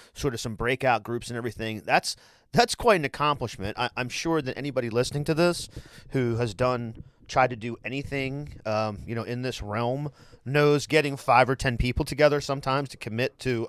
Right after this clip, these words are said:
an hour of something is not easy. Um, and so to get that commitment sort of after the, after the electoral process is over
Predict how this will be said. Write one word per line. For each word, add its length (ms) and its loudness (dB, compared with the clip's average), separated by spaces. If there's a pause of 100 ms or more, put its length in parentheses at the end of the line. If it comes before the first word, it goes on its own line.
(120)
an 120 -8
hour 380 4
of 100 -2
something 420 -2 (1700)
is 140 -2
not 180 6
easy. 440 -2 (560)
Um, 420 2 (560)
and 160 0
so 100 6
to 80 0
get 220 2
that 180 4
commitment 540 4
sort 240 0
of 120 -4 (120)
after 420 4
the, 340 4 (540)
after 220 4
the 80 6
electoral 500 4
process 480 2
is 100 -8
over 420 0